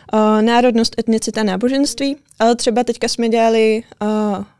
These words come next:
výzkum, kde jsme se ptali právě, eh, dospívajících i jejich rodičů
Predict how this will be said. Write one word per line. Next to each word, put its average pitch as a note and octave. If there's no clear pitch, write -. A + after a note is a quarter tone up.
výzkum, C#4+
kde B3+
jsme A3+
se A#3
ptali A3
právě, G3+
eh, G#3
dospívajících B3+
i A3+
jejich G#3+
rodičů B3+